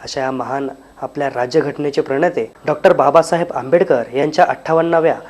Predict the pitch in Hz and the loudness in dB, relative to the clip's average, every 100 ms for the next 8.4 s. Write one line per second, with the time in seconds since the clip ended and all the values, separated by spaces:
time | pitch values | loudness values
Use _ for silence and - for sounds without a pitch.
0 | - - - 151 147 190 196 190 165 160 | -20 -18 -4 4 6 8 6 6 4 4
1 | 165 147 139 139 151 151 127 113 127 131 | 2 2 0 0 -2 -2 -6 -2 0 2
2 | - 165 151 147 151 175 170 - - - | 2 2 0 -2 0 0 0 -4 -12 -20
3 | - - 156 160 202 180 175 190 185 139 | -20 -4 -2 6 8 8 4 0 2 2
4 | 139 175 147 165 175 120 120 143 160 151 | 4 2 4 4 4 2 -2 4 4 4
5 | 139 147 170 156 113 - - - 143 165 | -2 2 2 2 0 -8 -12 -2 2 2
6 | 151 135 123 120 113 113 107 - _ _ | 2 0 -4 -6 -8 -8 -12 -16 _ _
7 | _ _ _ _ - 135 127 120 123 123 | _ _ _ _ -14 -10 -8 -6 -6 -4
8 | 123 120 127 139 | -4 -2 -2 -4